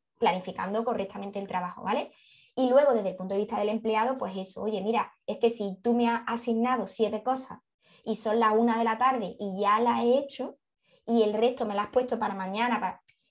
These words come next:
eh, ¿qué, qué sensación tengo primero yo mismo de, de que avanza el trabajo? Como, mira, mi supervisor, mi supervisora ya sabe lo productivo que soy y el ritmo de trabajo que llevo,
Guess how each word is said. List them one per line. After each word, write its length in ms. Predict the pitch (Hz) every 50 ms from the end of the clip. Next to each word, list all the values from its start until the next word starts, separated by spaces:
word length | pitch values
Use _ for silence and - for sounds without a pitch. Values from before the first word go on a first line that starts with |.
| _ _ _ _ _ _
eh, 160 | - - - - - - - - - - _ -
¿qué, 220 | - 226 220 -
qué 140 | - 240 226
sensación 680 | 226 247 233 233 247 254 247 240 262 254 262 294 - - - 262 -
tengo 320 | 240 240 254 262 247 214 202
primero 340 | 202 202 208 220 233 226
yo 160 | 208 214 214 220
mismo 300 | 240 262 269 262 214 196
de, 160 | 190 190 -
de 140 | - 202 190
que 100 | - 185
avanza 260 | 185 202 214 233 240
el 80 | 226 226
trabajo? 400 | 233 240 247 247 247 247 285 285
Como, 220 | 269 240 220 202
mira, 280 | 202 220 226 - - - _ _ _ _ _ _
mi 320 | - 240 240 240 233 226 226
supervisor, 840 | - - 220 220 214 208 202 196 202 202 - - 247 254 262 262
mi 120 | 247 247
supervisora 800 | 240 247 240 233 240 247 247 247 240 - 254 254 285 302 - - _ _ _ _ _ _ _ _ _
ya 240 | - 196 240 254 247
sabe 560 | - - - 233 233 240 254 190 277 - - _ _ _ _
lo 200 | - 240 240 233
productivo 540 | - 220 208 196 196 196 - 226 233 240 240
que 100 | 247 254
soy 460 | 254 - 269 262 262 262 277 294 - -
y 140 | 240 226
el 100 | 214 208
ritmo 280 | 214 220 226 226 233 220
de 100 | 214 208
trabajo 440 | 220 208 196 196 190 190 185 190 - _ _ _ _ _ _
que 140 | - 214 196
llevo, 300 | 190 180 180 180 180 -